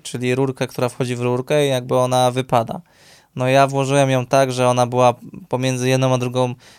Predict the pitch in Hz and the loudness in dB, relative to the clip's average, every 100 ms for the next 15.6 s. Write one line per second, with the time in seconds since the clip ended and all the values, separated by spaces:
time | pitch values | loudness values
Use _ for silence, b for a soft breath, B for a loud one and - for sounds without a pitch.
0 | b 143 127 127 139 139 139 127 131 123 | b 0 2 2 2 2 0 2 0 2
1 | 120 123 120 117 120 123 123 120 117 135 | 2 2 -2 -2 -8 -8 -8 -8 -6 -6
2 | 123 127 127 131 120 117 - 123 151 160 | -4 -4 -4 -2 -4 -4 0 2 4 2
3 | 156 b b b - 131 127 127 131 127 | 0 b b b -6 0 0 0 0 0
4 | 123 120 - 123 123 123 131 120 120 123 | 0 -6 -8 -4 -4 -2 -2 -2 -4 -6
5 | 120 123 131 - 143 135 131 - 151 139 | -2 -2 -2 -4 -6 -4 -8 -10 -4 -2
6 | 147 156 165 B B B B 139 127 139 | 0 0 -2 B B B B -6 -2 0
7 | 143 147 147 139 - 180 139 123 120 120 | 0 0 -2 -2 2 2 4 4 6 6
8 | 120 120 123 117 143 139 139 139 139 135 | 4 0 -4 -4 -6 -2 -2 -2 -4 -4
9 | 143 135 - - - 135 - 139 135 135 | -4 -6 -10 -14 -6 -6 0 2 4 2
10 | - 139 - - 127 127 127 135 127 - | 2 0 -2 -6 -6 -6 -6 -6 -6 -6
11 | 127 123 - 151 156 143 135 131 b b | -6 -6 -4 0 0 0 -4 -6 b b
12 | b 131 - 127 127 127 131 - 131 131 | b -6 -4 -2 -2 -2 -4 -2 2 4
13 | 147 160 139 135 135 127 135 139 127 120 | 4 4 2 2 0 0 -2 0 0 0
14 | 120 120 - 131 127 127 127 127 139 147 | 0 0 0 0 2 0 2 0 -2 -2
15 | 160 147 143 143 147 143 | -2 0 -2 0 -2 -2